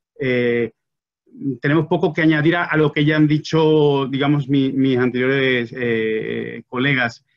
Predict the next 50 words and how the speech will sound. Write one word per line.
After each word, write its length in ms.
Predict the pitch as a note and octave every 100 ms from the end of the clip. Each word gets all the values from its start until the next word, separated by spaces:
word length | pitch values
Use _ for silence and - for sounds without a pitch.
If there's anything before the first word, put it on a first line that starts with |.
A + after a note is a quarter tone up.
| _ -
Nosotros 240 | C3 D#3+
estamos 280 | D#3+ F3 D#3+
totalmente 640 | D3+ F3+ F3+ F3+ F3+ D#3+
con 120 | D3+
la 60 | C#3+
necesidad 240 | C3+ D#3
de 100 | E3
que 200 | C#3+ D3+
se 180 | - -
alineen 340 | C3 C3+ D#3+ E3
los 120 | D3
estímulos 440 | C3+ - D#3 C#3+
económicos, 720 | C3+ C3 C3+ C#3+ - D3 D3 _ _ _
eh, 220 | C3+ C3 B2+
que 80 |
se 160 | A#2 A#2+
tengan 180 | C3+ C3+
que 80 | C3+
dar 140 | C3
para 160 | C3 A2+
salir 180 | C3+
de 60 | C#3
la 100 | A#2+
crisis 240 | C3+ C#3
con 120 | - B2+
las 100 | A#2
señales 280 | B2+ C#3
que 120 | - C3+
ya 100 | D#3
se 120 | D3+
habían 220 | D3 C3+
lanzado 500 | B2 G#2+ C#3+ D3 D3+ _ _ _ _
de 100 | C#3+
descarbonizar 520 | C3+ B2 B2+ B2 B2+
la 100 | D3
economía 540 | C3 C3 B2+ C3 C#3 B2
cuanto 260 | B2 A2 A2
antes. 240 | G#2+ G#2+
Y 60 | B2
lo 100 | B2+
dice 240 | D3 D#3+
la 160 | C#3+ B2+
onu, 340 | E3+ F3+ F#3
lo 120 | C#3+
dice 420 | C3 C#3+ D3+ D3
la 120 | C#3+ B2+
Agencia 280 | - D3+
Internacional 400 | D3 C3+ A#2+ C#3
de 60 | C#3
Energía, 560 | B2 A2+ F3 E3+ E3+